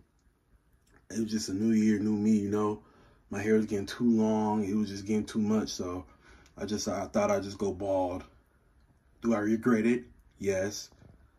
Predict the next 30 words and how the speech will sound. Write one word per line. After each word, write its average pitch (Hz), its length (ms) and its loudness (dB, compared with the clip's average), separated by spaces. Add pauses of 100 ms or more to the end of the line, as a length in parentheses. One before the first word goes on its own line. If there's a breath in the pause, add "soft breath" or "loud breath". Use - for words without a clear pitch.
(420)
Do 117 180 6
I, 117 60 6
is - 140 -2
my 110 120 0
hair 113 140 2
gonna 123 140 2
grow 117 140 4
back? 120 280 2
I 107 140 -4
don't 107 140 -2
know. 104 140 -2
I'm 104 120 -2
getting 107 180 2
older, 104 380 -2
you 98 80 -8
know? 104 340 -6 (680 soft breath)
Uh, 113 100 -4
my 104 160 0
birthday's 104 380 0
next, 104 280 0 (200)
next 107 340 -2
week, 120 220 0 (100)
you 98 80 -10
know? 104 200 -2
I'm 101 80 -4
pushing 95 340 -4
thirty 117 380 0
and 98 100 -8
shit, 98 240 -4
so 95 360 -8